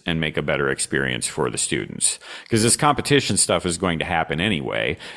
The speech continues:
And if you or I decided to take some moralistic stand against it, some other people could come in and run the Iowa Jazz Championships or the Coe College Jazz Festival,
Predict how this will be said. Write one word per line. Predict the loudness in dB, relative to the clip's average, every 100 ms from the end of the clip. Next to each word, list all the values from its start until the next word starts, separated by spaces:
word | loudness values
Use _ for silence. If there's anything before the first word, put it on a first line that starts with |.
| -6
And | -2
if | 2
you | 4 4
or | 6
I | 4 4
decided | 4 2 2 2 -2
to | -2
take | -2 -2
some | -2 0
moralistic | 2 2 2 2 0 -2 -2
stand | -2 0 0 0 -2
against | 0 2 2 2
it, | 0 -2 -6 -18 -18 _ _ _
some | 0 2
other | 2 2
people | 0 2 0
could | 0 -4
come | 0 0
in | 2
and | 2 4
run | 4 6
the | 4
Iowa | 2 2
Jazz | 0 0 0 -2
Championships | -2 -2 -2 -4 0 0 0 0
or | 2 0
the | 0
Coe | 0 0
College | 2 0 0 -2
Jazz | 2 2 2
Festival, | 0 -2 -4 0 0 -2